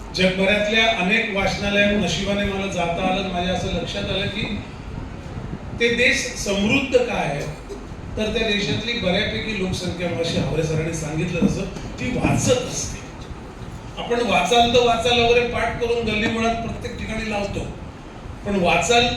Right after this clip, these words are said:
पहिला वाचाल म्हणजे काय, दुसरा वाचाल म्हणजे काय, याचा आपला गोंधळ कधी संपत नाही. किंवा हे कोणाला तरी सांगण्याकरता असं आपल्याला वाटतं.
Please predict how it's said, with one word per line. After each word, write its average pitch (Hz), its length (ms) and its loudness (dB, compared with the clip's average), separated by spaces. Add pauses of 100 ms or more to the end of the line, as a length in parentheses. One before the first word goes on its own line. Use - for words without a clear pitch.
(240)
पहिला 202 280 4
वाचाल 233 420 6
म्हणजे 240 240 0
काय, 240 220 2
दुसरा 208 400 0
वाचाल 226 300 2
म्हणजे 226 220 -2
काय, 220 120 -2
याचा 214 220 -2
आपला 214 240 -4
गोंधळ 196 360 4
कधी 208 180 -2
संपत - 460 -2
नाही. - 1000 -10
किंवा 202 180 2
हे 214 140 4
कोणाला 226 340 0
तरी 240 160 2
सांगण्याकरता 220 760 2
असं 196 200 2
आपल्याला 180 360 2
वाटतं. 151 360 -2